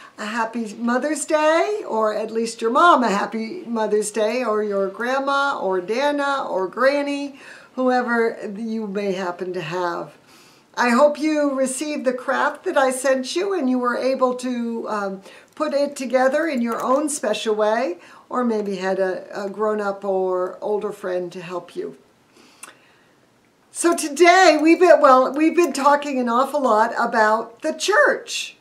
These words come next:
And the church's primary purpose is to worship God. But we haven't talked much about who God is, what we think about God.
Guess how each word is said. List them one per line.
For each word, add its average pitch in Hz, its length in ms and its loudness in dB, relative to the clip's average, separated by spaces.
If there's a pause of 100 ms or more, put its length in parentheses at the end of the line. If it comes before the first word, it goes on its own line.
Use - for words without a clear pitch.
(460)
And 214 200 -4
the 202 100 -8
church's 339 800 -4
primary 320 1120 0
purpose 330 960 -2 (400)
is 226 240 -6
to 240 160 -8
worship 240 520 -6
God. 202 480 -4 (280)
But - 160 -6
we 392 160 0
haven't 285 300 2
talked 302 360 2
much 254 300 -2
about 233 440 0 (440)
who 202 180 -4
God 262 300 2
is, 349 540 2 (260)
what 311 200 0
we 311 140 -4
think 320 320 -8
about 202 380 -6
God. - 400 -8